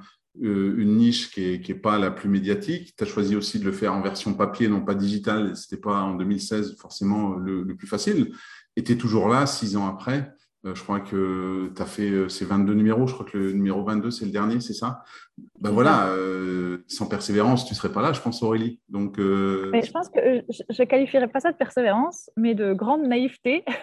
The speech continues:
Speaker 2: <laughs> Ou de, <laughs> je pense que je suis quelqu'un de très positive.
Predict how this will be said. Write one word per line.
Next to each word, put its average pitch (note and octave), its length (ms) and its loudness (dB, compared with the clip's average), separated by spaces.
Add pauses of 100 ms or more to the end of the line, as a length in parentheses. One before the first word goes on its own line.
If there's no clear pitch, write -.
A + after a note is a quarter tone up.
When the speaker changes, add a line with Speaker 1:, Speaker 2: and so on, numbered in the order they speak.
Speaker 2:
<laughs> - 1200 4
Ou D#4 100 6
de, C4 380 6
<laughs> - 160 0
je - 600 -2
pense D#4+ 180 -4
que B3+ 220 -2
je A#3 140 -2
suis A3 160 -8
quelqu'un A#3+ 220 -2
de B3 40 -6
très B3+ 140 -4
positive. C4+ 500 -4